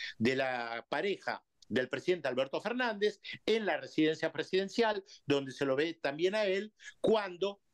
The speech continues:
el discurso oficial era "hay que quedarse encerrado". Y se sancionaba literalmente,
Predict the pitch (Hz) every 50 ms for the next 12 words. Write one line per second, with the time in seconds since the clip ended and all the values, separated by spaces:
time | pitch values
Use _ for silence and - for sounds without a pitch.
0 | _ _ - 190 190 175 156 180 - - - 262 285 254 - - 175 165 - 170
1 | 165 - 208 214 202 190 196 202 214 202 - _ _ _ _ - 180 190 190 185
2 | - 190 180 - 160 151 160 165 160 - - 156 151 139 - 143 135 - 127 123
3 | 117 107 104 95 87 - _ _ _ _ _ - 208 - - 202 - - 208 214
4 | 196 165 - - - 202 190 190 190 233 269 285 269 214 165 139 131 131 143 143
5 | - 170 156 151 156 170 202 214 190 151 - 139